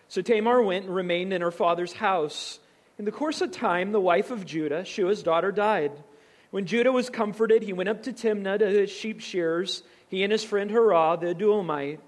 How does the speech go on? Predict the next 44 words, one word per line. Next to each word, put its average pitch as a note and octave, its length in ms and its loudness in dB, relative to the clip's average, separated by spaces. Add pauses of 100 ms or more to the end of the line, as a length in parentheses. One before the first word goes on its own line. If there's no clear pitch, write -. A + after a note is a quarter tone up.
(440)
when G3 160 -2
Tamar A#3 480 4
was C4 240 -2
told, F#3+ 280 0
"Your G3+ 100 2
father-in-law G3+ 640 2
is F#3 140 -4
going G3+ 240 2
up G3 160 -4
to F#3+ 80 -2
Timnah A3+ 560 -2
to F#3 40 -6
shear A3 320 -2
his G#3 120 0
sheep," G#3 600 -8 (360)
she F3+ 160 -10
took F3 200 0
off G3+ 260 0
her A#3 120 4
widow's A3 320 4
garments F3 480 -2
and F3+ 100 -10
covered G#3 320 2
herself A3 420 -2
with A#3 100 -6
a B3 60 2
veil, D#3+ 460 2 (220)
wrapping G#3+ 380 2
herself B3 500 0
up, F3 340 2
and F3+ 140 -10
sat F#3+ 220 2
at F#3 100 0
the G3 160 -10
entrance G3 560 -4
of F3+ 120 -2
Enam, D#3+ 580 -4 (440)
which F#3 220 0
is G3+ 220 2
on F#3+ 160 2
the F3+ 80 0
road F#3 340 2
to D#3 60 -16
Timnah, E3+ 640 -4